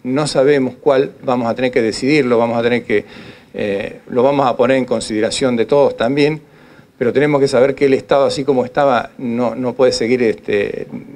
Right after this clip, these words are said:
funcionando. Eh, algo vamos a tener que cambiar,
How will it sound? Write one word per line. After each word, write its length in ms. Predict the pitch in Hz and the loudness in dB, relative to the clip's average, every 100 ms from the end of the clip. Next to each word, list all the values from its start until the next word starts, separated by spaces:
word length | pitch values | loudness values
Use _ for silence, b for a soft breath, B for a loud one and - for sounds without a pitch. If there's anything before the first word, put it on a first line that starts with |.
| - - | -20 -12
funcionando. 840 | - 120 120 123 147 139 147 170 - B B B B B B - | -8 -4 0 2 2 2 2 0 -6 B B B B B B -8
Eh, 380 | 123 101 95 - - - | -4 -2 -4 -8 -18 -4
algo 300 | 147 156 151 | 0 4 4
vamos 260 | 143 147 127 | 4 2 0
a 60 | |
tener 200 | 127 135 | 0 0
que 100 | 120 | 0
cambiar, 500 | 127 127 151 160 156 | 0 2 4 2 0